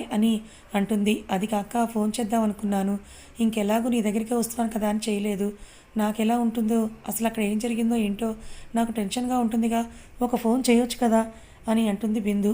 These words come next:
"అవును, ఇంతకేమన్నారు? నీకు జాబ్ ఇచ్చారా?" అని అడుగుతుంది. "అక్క, దేవ్ సార్ చాలా మంచివారు."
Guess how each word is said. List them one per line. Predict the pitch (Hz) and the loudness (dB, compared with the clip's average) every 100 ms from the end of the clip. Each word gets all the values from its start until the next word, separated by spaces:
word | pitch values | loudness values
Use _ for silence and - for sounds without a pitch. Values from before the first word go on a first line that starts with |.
| 277 | 0
"అవును, | 208 220 | 2 2
ఇంతకేమన్నారు? | 240 220 220 226 220 233 233 226 233 - - - | 2 0 0 0 2 2 4 2 -2 -8 -20 -2
నీకు | 233 233 226 226 | 0 2 0 0
జాబ్ | 202 208 220 | 0 0 0
ఇచ్చారా?" | 226 226 214 214 | -2 0 2 0
అని | 233 233 | 0 0
అడుగుతుంది. | 202 214 220 202 220 220 - - 214 | 0 0 0 2 0 -2 -14 -10 -8
"అక్క, | 208 220 - | -2 -2 -2
దేవ్ | 214 214 226 | 0 0 0
సార్ | 240 233 | -2 -2
చాలా | 226 214 | -2 -2
మంచివారు." | 196 180 226 226 214 | -2 -4 0 0 0